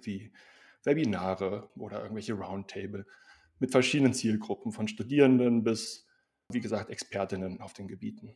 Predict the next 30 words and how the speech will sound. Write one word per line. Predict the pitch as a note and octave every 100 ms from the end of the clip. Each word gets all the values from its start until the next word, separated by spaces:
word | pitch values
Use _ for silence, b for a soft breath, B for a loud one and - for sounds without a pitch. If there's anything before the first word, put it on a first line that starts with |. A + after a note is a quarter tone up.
| _
Auch | B2 - -
wir | A#2
haben | B2 A2
diverse, | A2+ A2+ A#2 A2+ A#2+ A2+ - _ _ _
es | A2 -
gibt | -
zum | A2
Beispiel | G#2+ G#2+
das | G#2
ursprüngliche | C#3 C3+ - A2 G2 G2+
Paper, | C3 D#3+ D3+
mit | A#2+ A2
dem | G#2+
das | G#2+
mal | G2+
alles | G#2 G#2
angefangen | B2+ D#3 - C#3+ C3
hat. | A2
Das | B2
ist | A2+
ein | G#2+
hundert | B2+ A2 -
Seiten | A#2+ B2 A#2+ A2+ b b b
langes | G#2+ A2+ A2
wissenschaftliches | A#2 A2 - C3 A#2 G#2+ G#2 -
Paper, | G#2 A2 A2+ - B B B
in | -
dem | A2 G#2
alle | G#2+ G#2+
möglichen | G#2+ A2 A2 G#2+ G#2